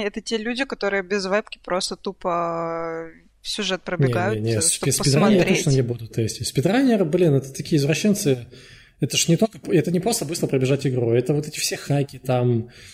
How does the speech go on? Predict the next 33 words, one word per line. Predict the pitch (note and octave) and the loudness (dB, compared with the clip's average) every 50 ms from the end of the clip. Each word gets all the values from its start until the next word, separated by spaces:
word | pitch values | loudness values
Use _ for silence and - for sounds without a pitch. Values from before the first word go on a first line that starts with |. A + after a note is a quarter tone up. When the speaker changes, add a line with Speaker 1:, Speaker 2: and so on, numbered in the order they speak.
| - - _ - | -20 -18 _ -4
Speaker 2:
э, | D3 C3 | -2 -2
баги | B2 A#2 C3+ C3 C#3 C#3+ C3+ C#3 | -2 0 -2 -2 -2 0 0 0
на-, | C3 C3+ C#3 C#3+ | 2 2 2 2
надо | B2+ B2+ B2+ B2 C3 C3 | 2 2 2 2 0 0
искать, | B2+ - - - C3+ B2+ B2 A#2 - - C3 - - | -2 -4 -2 2 2 2 2 2 -2 -8 -10 -10 -8
чтобы | - - C#3 C3+ B2+ C3+ | -2 2 2 2 2 2
там | B2+ A#2+ A#2 | 0 0 0
срезать, | - - C3 C3+ C#3 C#3+ B2+ C3 B2+ - | 2 0 2 2 2 2 2 2 0 0
там, | B2+ A#2+ | -4 -6
туда-сюда. | - C3 C3 C#3 C#3 - C3+ C3+ B2+ C3+ C3 | -6 -6 -6 -4 -4 -2 -2 0 0 0 0
Мне, | B2+ B2+ B2+ C3+ C#3 C3+ - - _ _ _ - | 0 -2 -2 -2 -4 -6 -10 -20 _ _ _ -6
блин, | C3 C3 A#2+ A2+ | -4 -2 -2 -2
так | - D3+ D3+ | -2 -4 -2
лень | D#3 D3 C#3+ C3 | 0 0 0 0
этим | - C3 A#2+ | -2 -2 -2
заморачиваться. | A2 A#2 A#2+ A#2+ A#2+ C3+ C3 - C3 A#2 A2 - - - - _ _ _ _ _ _ _ _ _ _ _ - | -2 0 -2 0 0 0 -2 -2 -8 -10 -12 -10 -14 -14 -14 _ _ _ _ _ _ _ _ _ _ _ 0
Если | - C#3 - - | 0 2 2 4
не | D#3+ D#3+ | 2 2
получилось, | D#3 D#3 D#3+ E3+ E3+ - F#3+ F3 F3 C#3 A2 F#2 | 4 4 4 4 4 4 4 4 4 4 2 0
заново | G2 A2 C3 C#3+ C#3+ C3+ C3 C3 C3 | -2 -2 0 0 0 0 -2 -4 -6
там. | - C3+ A#2+ | -2 0 0
Speaker 1:
Я | A3+ A#3 | 0 0
говорю, | A3 A#3 C#4+ C4+ | 0 0 0 0
я | A#3+ G#3 G#3+ A3+ | 2 2 0 0
больше | A3 C4+ C4+ C4 - - B3+ A#3 | 2 0 0 2 0 -2 0 -2
вот | A#3+ A#3 - | -4 -4 -4
смотрю, | - - A#3 G#3+ - A#3+ A#3+ A#3 | -6 -6 -6 -6 -2 -2 -2 -2
у | A3 | -2
меня | A3 A3 G#3+ G#3+ A3 G#3+ G#3 | -4 -4 -4 -2 -2 -2 -2
есть | A3 G3+ G3 | -4 -6 -6
два | - G#3 G#3+ A3 G#3+ G#3 G#3 G3 | -4 0 2 4 4 4 4 2
стримера, | G3 - - - - A#3+ F4+ G#4 F#4 D4 | 2 -2 -6 -4 -2 0 2 2 0 0
которых | C#4 A3+ - G#3+ G#3 - | 0 -4 -4 -6 -8 -6